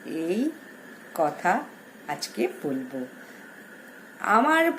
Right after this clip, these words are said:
হেডলাইনটা দেখে বুঝতেই পেরে গেছো আমি কি নিয়ে বলতে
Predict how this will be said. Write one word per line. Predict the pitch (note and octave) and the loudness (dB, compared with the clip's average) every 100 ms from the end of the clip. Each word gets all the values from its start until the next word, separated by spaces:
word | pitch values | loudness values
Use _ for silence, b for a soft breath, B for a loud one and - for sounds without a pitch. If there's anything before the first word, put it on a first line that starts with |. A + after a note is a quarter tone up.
| - - | -2 4
হেডলাইনটা | A3 G#3+ B3+ C#4 C4+ C#4 A3 | 4 8 8 8 8 6 6
দেখে | A3 C4 A3+ E3+ | 4 4 2 2
বুঝতেই | F3 - - C4+ D#4+ B3+ | 0 0 4 6 6 4
পেরে | C4 C4 B3+ | 4 6 6
গেছো | B3+ B3+ B3+ G#3 | 6 6 6 6
আমি | F#3+ - B3 | 2 -4 2
কি | D4+ E4+ F4 F4 F4 C#4+ | 6 10 12 12 12 10
নিয়ে | A3 G#3+ B3 F4+ A3+ E3+ | 8 6 6 4 4 4
বলতে | E3 D#3+ - | 4 2 0